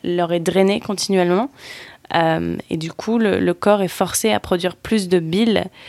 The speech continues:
euh, sous, enfin, qui est causée par le stress, en fait, de leur environnement et la violence de l'environnement qui fait qu-, que ça crée plus de bile et du coup, euh, qu'ils peuvent vendre cette bile.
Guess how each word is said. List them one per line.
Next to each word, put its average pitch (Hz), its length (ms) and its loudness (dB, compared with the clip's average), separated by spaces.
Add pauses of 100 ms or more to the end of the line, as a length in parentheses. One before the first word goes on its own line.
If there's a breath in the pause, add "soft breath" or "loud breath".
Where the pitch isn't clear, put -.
(260 loud breath)
euh, 160 500 2
sous, - 360 -6
enfin, 175 260 0 (540)
qui 208 80 2
est 185 60 2
causée 196 220 2
par 190 140 2
le 175 100 0
stress, - 380 2
en 170 60 -4
fait, 170 240 -4
de 175 40 2
leur 160 160 2
environnement 165 460 0 (540 loud breath)
et 180 60 2
la 170 100 6
violence 175 340 4
de 185 60 0
l'environnement 160 600 0 (120)
qui - 100 -6
fait 175 200 -6
qu-, - 200 -14
que 190 160 -4
ça 180 140 -6
crée - 180 -8
plus 190 220 -4
de 175 100 2
bile 190 300 -2
et 170 80 -4
du 151 140 -6
coup, 196 280 -8
euh, 180 60 -4 (160)
qu'ils - 140 -12
peuvent 170 280 -8 (100)
vendre 175 380 -4
cette 160 240 -8
bile. 180 220 -4